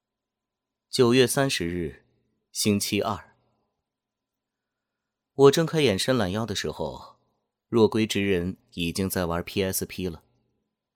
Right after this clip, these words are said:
似乎是从哪里借来了插座。他两只手肘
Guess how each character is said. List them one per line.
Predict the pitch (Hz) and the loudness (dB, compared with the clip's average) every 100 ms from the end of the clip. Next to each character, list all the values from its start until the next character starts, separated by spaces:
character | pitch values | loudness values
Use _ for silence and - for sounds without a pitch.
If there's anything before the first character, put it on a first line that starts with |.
| _ _ _ - | _ _ _ -14
似 | - - 143 | -6 0 0
乎 | 151 | 0
是 | 143 | -2
从 | 127 120 | 0 0
哪 | 117 113 | 2 2
里 | 104 80 | 0 -2
借 | 117 | 0
来 | 95 92 | 0 -2
了 | 98 | -4
插 | - 117 | -6 -6
座。 | 117 110 - _ _ _ _ _ _ _ _ _ _ _ _ - | -6 -10 -12 _ _ _ _ _ _ _ _ _ _ _ _ -6
他 | 170 | 0
两 | 151 123 | 2 2
只 | 120 143 | 2 2
手 | 123 127 | 2 2
肘 | 85 62 - | 0 -8 -16